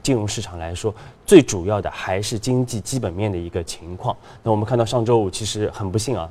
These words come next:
巴黎发生了这样的一个严重的一个恐袭事件。那么周一的市场，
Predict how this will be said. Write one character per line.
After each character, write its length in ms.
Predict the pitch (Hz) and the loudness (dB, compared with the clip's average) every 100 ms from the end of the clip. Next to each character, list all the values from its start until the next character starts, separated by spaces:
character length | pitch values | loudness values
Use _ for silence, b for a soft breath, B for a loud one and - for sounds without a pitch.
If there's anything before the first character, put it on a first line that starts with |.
| - | 0
巴 140 | 113 | 4
黎 140 | 107 101 | 4 2
发 120 | 104 | 0
生 160 | 104 107 | -2 -4
了 80 | |
这 120 | 95 101 | -4 -2
样 100 | 98 | -2
的 60 | |
一 20 | |
个 80 | 98 | -2
严 240 | 95 95 101 | 0 -2 0
重 160 | 131 | -2
的 60 | 101 | -2
一 20 | |
个 60 | 95 | -4
恐 280 | - 95 | -6 -8
袭 140 | 85 110 | -6 -6
事 180 | - 120 | -4 2
件。 160 | 117 B B B | 0 B B B
那 100 | - | 2
么 80 | 120 | 4
周 220 | 110 170 | 8 8
一 100 | 180 | 8
的 80 | 151 | 6
市 140 | - | 6
场， 240 | 143 98 | 2 -4